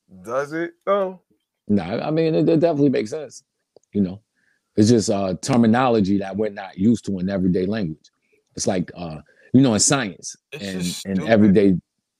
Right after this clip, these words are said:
Speaker 2: talk.
Speaker 1: It's, it's just stupid political correctness that's so fucking annoying to me right now.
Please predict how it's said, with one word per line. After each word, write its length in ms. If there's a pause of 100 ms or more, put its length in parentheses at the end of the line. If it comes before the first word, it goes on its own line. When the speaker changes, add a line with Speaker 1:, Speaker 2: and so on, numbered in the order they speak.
Speaker 2:
talk. 240
Speaker 1:
It's, 160 (440)
it's 300
just 280
stupid 600
political 580
correctness 680
that's 200
so 480
fucking 380
annoying 480
to 60
me 260
right 220
now. 380